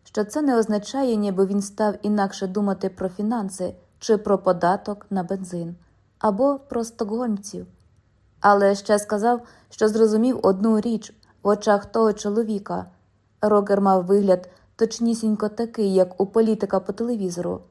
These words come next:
Вони були одного віку, мали однаковий колір волосся, подібно розмовляли і взагалі.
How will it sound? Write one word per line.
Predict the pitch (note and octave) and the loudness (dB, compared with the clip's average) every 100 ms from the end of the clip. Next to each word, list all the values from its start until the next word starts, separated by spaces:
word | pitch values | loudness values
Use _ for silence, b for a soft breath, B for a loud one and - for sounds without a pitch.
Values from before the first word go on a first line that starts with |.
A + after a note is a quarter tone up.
| _ _ _ - | _ _ _ -4
Вони | F#3+ A3+ C#4 | 0 2 4
були | A3+ A#3 | 4 4
одного | A3 G3+ F#3+ G3+ G3 | 4 0 0 -2 -2
віку, | G3 F3+ - - - b b b | -4 -4 -4 -6 -6 b b b
мали | G3+ G3 F#3+ F#3 | 2 4 4 2
однаковий | G3 G3 G3 F#3+ F#3+ G3 | 0 2 0 0 -4 -2
колір | - F#3+ F#3 | 0 0 0
волосся, | F3 F3 F#3 G3+ - F#3+ b b b b | 0 0 -2 -4 -8 -12 b b b b
подібно | - A3+ A3 A#3+ A#3 | -2 0 2 0 0
розмовляли | G3+ G3 F#3+ F3+ G3 A3+ A3 - | 0 0 -2 -2 -2 0 -2 -4
і | G3 G3+ G3 | -4 -2 -2
взагалі. | F3+ A3+ A#3+ A#3 F3+ | -2 -8 -6 -8 -8